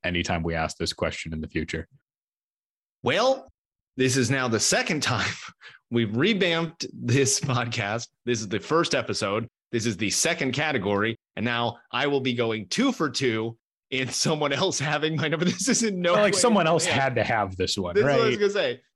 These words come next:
Speaker 2: That was mine as well. The covid comfort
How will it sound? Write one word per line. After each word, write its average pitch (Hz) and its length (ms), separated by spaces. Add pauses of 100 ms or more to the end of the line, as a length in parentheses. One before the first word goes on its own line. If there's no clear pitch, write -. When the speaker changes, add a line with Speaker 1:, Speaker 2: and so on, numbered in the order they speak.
(200)
Speaker 2:
That 143 240
was 151 240
mine 143 560
as 107 140
well. 95 420
The 101 240
covid 139 380
comfort 110 460